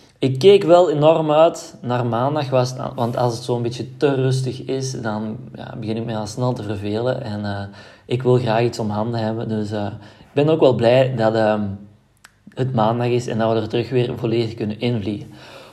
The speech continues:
Hopelijk was jouw weekend even fijn en ontspannen als dat van mij. En ben ook jij helemaal klaar om weer in een nieuwe week te vliegen.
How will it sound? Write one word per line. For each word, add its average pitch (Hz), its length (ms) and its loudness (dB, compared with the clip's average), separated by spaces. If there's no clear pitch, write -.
Hopelijk 185 420 6
was 151 200 4
jouw 143 200 6
weekend 156 380 0
even 143 300 2
fijn 147 300 -2
en 139 100 -6
ontspannen 131 580 -2
als 131 220 2
dat 127 120 0
van 107 180 -4
mij. 123 260 -6
En 127 160 4
ben 143 380 4
ook 139 200 2
jij 131 340 6
helemaal 147 460 6
klaar 131 360 4
om 123 260 -2
weer 127 260 2
in 135 120 0
een 123 140 4
nieuwe 139 260 6
week 120 240 4
te 120 80 -6
vliegen. - 720 0